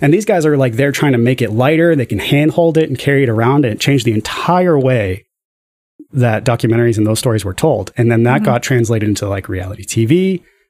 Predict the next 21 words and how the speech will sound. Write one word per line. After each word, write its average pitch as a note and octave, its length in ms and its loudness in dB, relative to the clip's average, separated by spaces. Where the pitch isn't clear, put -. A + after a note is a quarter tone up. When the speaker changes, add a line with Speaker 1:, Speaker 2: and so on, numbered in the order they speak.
Speaker 1:
and, G2+ 540 -2
like, F#2+ 300 -6
then A#2 300 0
film D3+ 340 0
started E3 260 0
adapting D#3 440 0
it D3 240 -2
for, G#2+ 400 -2
like, F#2 280 -6
the, G2 120 -4
the A#2+ 160 -2
Jason A#2 340 0
Bourne A2 280 0
movies. F3+ 440 0
Speaker 2:
Mm-hmm. - 800 -8
Speaker 1:
And D#3+ 100 4
there's, E3 160 2
like, D3+ 140 0
a C#3 60 2
lineage B2 560 0
there. - 260 -10